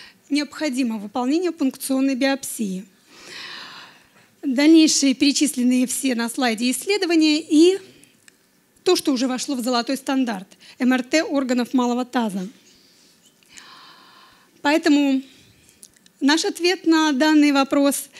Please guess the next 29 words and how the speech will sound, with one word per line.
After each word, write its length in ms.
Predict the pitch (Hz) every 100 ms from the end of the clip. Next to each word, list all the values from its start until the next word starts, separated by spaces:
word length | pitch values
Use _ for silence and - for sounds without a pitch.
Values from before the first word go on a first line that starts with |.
| - -
что 320 | - 311 285
все 260 | - -
пункты 680 | 311 311 330 330 - 320 339 - _ _ _ 427
мы 160 | 254
должны 680 | 240 240 220 247 262 277 294 _ -
обязательно, 640 | 214 214 240 240 247 240 330
обязательно 640 | 285 233 226 240 294 294 240
должны 260 | 233 247
быть 160 | 247 240
соблюдены, 520 | 214 233 220 233 208
все 200 | - 285
пункты 360 | 285 247 - 220
исследований. 640 | - 226 190 185 185 185 _ _ _ _ _ _ - - - - - - - _ _ - -
Двигаемся 540 | 240 320 339 339 330
далее. 460 | 254 240 214 214 233 - - - - - - -
По 100 | 381
гистологическому 800 | 359 359 339 320 330 - 330 294
заключению 720 | 285 302 294 - 277 220 214
мы 120 | 254
получили 380 | 285 285 302 269
разрастание 600 | 262 269 277 - 320 277
низкодифференцированного 1040 | 277 269 254 262 277 269 285 277 240 240
солидного 480 | 233 262 240 240 233
рака 340 | 294 392 403
с 220 | 359 - 277
морфологическими 720 | 277 285 269 277 - 277 254
признаками 500 | 262 302 311 302 294
плоскоклеточной 760 | - 247 - 262 254 247 - 269
дифференцировки. 920 | 247 269 247 247 233 196 - 208